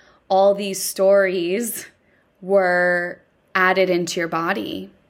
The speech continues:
right? Before these limited beliefs from either yourself or parents or society or friends or bullies became ingrained in your everyday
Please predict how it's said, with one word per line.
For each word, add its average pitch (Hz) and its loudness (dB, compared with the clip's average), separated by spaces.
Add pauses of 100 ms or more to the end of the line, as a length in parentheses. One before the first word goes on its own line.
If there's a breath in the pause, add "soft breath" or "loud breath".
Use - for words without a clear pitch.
(1040)
right? 175 0
Before 185 0
these 185 -2
limited 185 2
beliefs 196 -2
from 175 -6
either 170 -2
yourself 170 -2
or 175 -2 (540 loud breath)
parents 208 0
or 180 0
society 196 0
or 190 2
friends 190 0
or 190 2
bullies 185 -2 (2000)
became 202 0
ingrained 185 0
in 185 -2
your 175 -2
everyday 175 -2